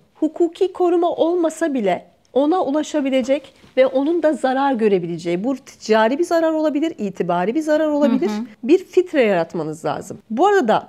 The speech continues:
Speaker 1: bu da olmadığında piyasadaki, e, münferit vakalarda da isim söylemeyeceğim ama, e, topluma mal olmuş bir,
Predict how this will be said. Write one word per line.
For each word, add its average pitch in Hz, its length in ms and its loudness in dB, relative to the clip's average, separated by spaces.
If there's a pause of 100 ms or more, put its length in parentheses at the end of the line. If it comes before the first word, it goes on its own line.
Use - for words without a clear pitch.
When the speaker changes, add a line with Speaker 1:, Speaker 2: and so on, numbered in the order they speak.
Speaker 1:
bu 226 380 -4
da 403 100 4
olmadığında 180 880 2 (180)
piyasadaki, 285 600 0
e, 226 300 -2
münferit 262 460 -4
vakalarda 262 520 0
da 254 200 2
isim 254 240 -8
söylemeyeceğim 233 760 -2
ama, 262 220 -4 (420)
e, 185 360 0
topluma 294 300 0
mal 294 260 0
olmuş 220 360 -2
bir, 233 180 -6